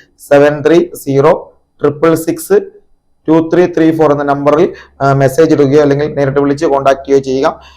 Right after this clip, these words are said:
ഇതാണ് ക്ലാസ്സിന്റെ ഡീറ്റെയിൽസ് എന്ന്, അറുന്നൂറ് രൂപയാണ് നമ്മൾ ഇതിന്റെ ഫീസായിട്ട് ഈടാക്കുന്നത്. ഓഡിയോ അല്ലെങ്കിൽ വീഡിയോ റെക്കോർഡഡ് ക്ലാസ്സുകളായിരിക്കും.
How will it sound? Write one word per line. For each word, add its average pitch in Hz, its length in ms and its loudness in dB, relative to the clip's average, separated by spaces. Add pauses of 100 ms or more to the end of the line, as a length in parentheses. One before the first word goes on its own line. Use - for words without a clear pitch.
(140)
ഇതാണ് 143 280 2
ക്ലാസ്സിന്റെ 143 340 2
ഡീറ്റെയിൽസ് 139 400 0
എന്ന്, 147 120 -4
അറുന്നൂറ് 156 400 2
രൂപയാണ് 143 220 2
നമ്മൾ 139 240 -2
ഇതിന്റെ 135 520 -6
ഫീസായിട്ട് 139 460 -4
ഈടാക്കുന്നത്. 135 540 0 (720)
ഓഡിയോ 170 360 6
അല്ലെങ്കിൽ 147 260 0
വീഡിയോ 143 540 2
റെക്കോർഡഡ് 143 480 0
ക്ലാസ്സുകളായിരിക്കും. 131 720 2